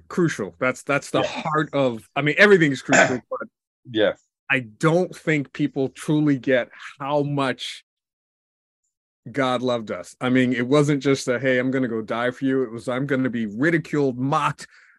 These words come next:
Speaker 1: beaten, spit on, whipped, uh, by people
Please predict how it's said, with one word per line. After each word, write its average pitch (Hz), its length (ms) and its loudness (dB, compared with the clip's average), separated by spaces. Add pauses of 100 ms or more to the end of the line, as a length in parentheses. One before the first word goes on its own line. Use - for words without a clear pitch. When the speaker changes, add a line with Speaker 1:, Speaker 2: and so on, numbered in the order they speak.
(240)
Speaker 1:
beaten, 165 540 0
spit - 420 4
on, 156 500 -2 (520)
whipped, 180 580 4 (180)
uh, 131 280 0 (140)
by 139 720 4 (520)
people 151 600 -2